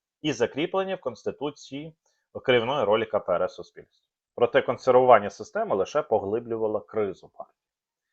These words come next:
Період, коли партійну організацію очолював Шес-, Шелест, став добою поміркованого українофільства, а Щербицький увійшов в українську історію як здібний господарник, але ревний прибічник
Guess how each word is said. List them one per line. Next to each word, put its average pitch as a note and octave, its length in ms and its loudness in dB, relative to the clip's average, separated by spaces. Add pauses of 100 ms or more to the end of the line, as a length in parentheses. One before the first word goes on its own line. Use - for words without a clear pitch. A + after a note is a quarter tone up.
(300)
Період, A#3+ 320 8
коли F3 200 4
партійну D#3+ 380 2
організацію C3+ 540 2
очолював G#2+ 360 2
Шес-, G#2 560 -2
Шелест, G2 440 0
став G#2 320 2 (200)
добою A#2+ 440 4
поміркованого F#2+ 840 -2
українофільства, A2 1000 -6 (440)
а C3 100 4
Щербицький D#3+ 520 0
увійшов G#2 280 -6
в G#2 240 -4
українську B2+ 440 -8
історію A#2+ 420 -8
як F#2+ 200 -4
здібний A2+ 420 -10
господарник, F#2+ 800 -2
але F#3 300 -2
ревний G3+ 460 0
прибічник F2 640 -16